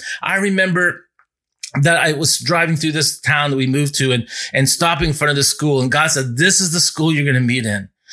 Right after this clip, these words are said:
And I, it was called, I think it was Hillside School. This is, so I sat and prayed and said, "God, I hear you. I will, you know, I'm gonna, I, I'm gonna believe you. I'm gonna ask for this school." And when I called for this school, when I found out about this school, I, I found out this town did not rent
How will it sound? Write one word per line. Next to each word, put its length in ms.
And 140
I, 100
it 140
was 100
called, 280
I 20
think 80
it 40
was 140
Hillside 460
School. 280
This 280
is, 240
so 80
I 80
sat 340
and 160
prayed 300
and 100
said, 180
"God, 240
I 60
hear 280
you. 340
I 120
will, 220
you 140
know, 60
I'm 160
gonna, 260
I, 260
I'm 120
gonna 160
believe 440
you. 320
I'm 80
gonna 120
ask 280
for 100
this 160
school." 480
And 80
when 80
I 40
called 280
for 80
this 160
school, 480
when 80
I 60
found 200
out 100
about 180
this 120
school, 420
I, 160
I 20
found 240
out 160
this 160
town 260
did 140
not 280
rent 300